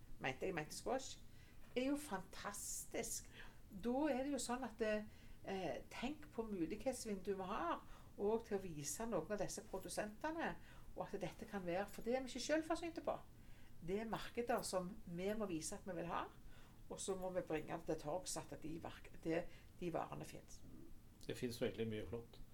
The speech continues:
Speaker 1: Veldig mye flott.
Speaker 2: Det gjør det.
Speaker 1: Mm.
Speaker 2: Så, men skulle du trenge å finne fram, så kan du jo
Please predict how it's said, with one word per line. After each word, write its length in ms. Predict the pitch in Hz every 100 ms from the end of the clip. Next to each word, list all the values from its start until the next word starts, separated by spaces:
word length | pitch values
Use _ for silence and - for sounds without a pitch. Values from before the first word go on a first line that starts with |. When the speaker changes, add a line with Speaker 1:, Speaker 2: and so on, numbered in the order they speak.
| -
Speaker 1:
Veldig 440 | 165 151 113 -
mye 120 | - -
flott. 340 | - - -
Speaker 2:
Det 100 | 147
gjør 160 | 123 135
det. 80 | 127 - - -
Speaker 1:
Mm. 60 | 170
Speaker 2:
Så, 180 | 160 151 151 151 135 117
men 160 | 131 139
skulle 320 | - 135 143
du 80 | 143
trenge 320 | 147 113 101
å 320 | 117 127 117 - -
finne 260 | - 123 127
fram, 220 | 135 185
så 160 | - 160
kan 160 | 151
du 60 | 120
jo 160 | 123